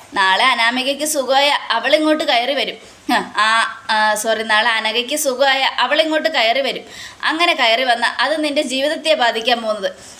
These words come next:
അത് കേട്ടതും, "അപ്പച്ചി, അങ്ങനെ ഒരു കാര്യം സംഭവിച്ചാലൊന്നും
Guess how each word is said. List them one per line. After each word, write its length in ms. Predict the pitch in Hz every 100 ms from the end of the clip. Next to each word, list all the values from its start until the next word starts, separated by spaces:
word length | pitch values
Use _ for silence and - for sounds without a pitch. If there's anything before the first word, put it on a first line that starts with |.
| -
അത് 160 | 311 330
കേട്ടതും, 360 | 247 214 220 220 208
"അപ്പച്ചി, 400 | 190 233 240 214 - - -
അങ്ങനെ 300 | 277 320 330 262
ഒരു 80 |
കാര്യം 320 | 254 233 220 240
സംഭവിച്ചാലൊന്നും 720 | 226 214 220 233 226 220